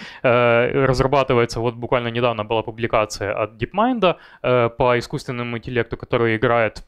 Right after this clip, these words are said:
там с, э, чемпионами какими-то по StarCraft'у. И щас уже, э, на очереди идет,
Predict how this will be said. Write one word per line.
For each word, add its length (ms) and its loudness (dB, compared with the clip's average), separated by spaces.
там 220 -6
с, 300 -10
э, 520 -4
чемпионами 640 -4
какими-то 360 -10
по 100 -8
StarCraft'у. 680 -2
И 80 0
щас 280 0
уже, 480 2
э, 180 4
на 120 0
очереди 520 0
идет, 340 -2